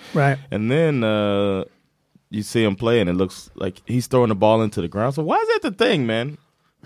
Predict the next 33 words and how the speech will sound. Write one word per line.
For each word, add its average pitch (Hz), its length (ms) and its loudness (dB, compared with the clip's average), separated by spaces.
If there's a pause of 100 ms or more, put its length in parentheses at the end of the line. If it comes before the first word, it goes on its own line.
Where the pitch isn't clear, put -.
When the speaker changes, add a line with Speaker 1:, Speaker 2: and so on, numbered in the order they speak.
(140)
Speaker 2:
When 143 160 -6
quarterbacks 196 480 0
start, 180 280 2
when 165 140 2
it's 180 140 0
over, 156 480 2
they 143 100 4
just 147 180 -2
start 139 220 0
throwing 147 220 2
the 139 80 -2
ball 139 200 2
into 131 180 -4
the 123 60 -6
ground. 117 380 0
Speaker 1:
<laughs> - 580 -2 (320)
Speaker 2:
He 196 100 0
had 190 200 2
one, 202 200 0
the 135 120 2
fumble 202 400 2
was, 147 140 2
like, 127 160 2
one 139 120 4
of 139 60 4
the 123 80 4
worst 156 320 0
things. 175 240 2
You 190 80 0
think 156 280 0
that, 117 200 4
uh, 107 480 2
Speaker 1:
Yeah. 143 200 -4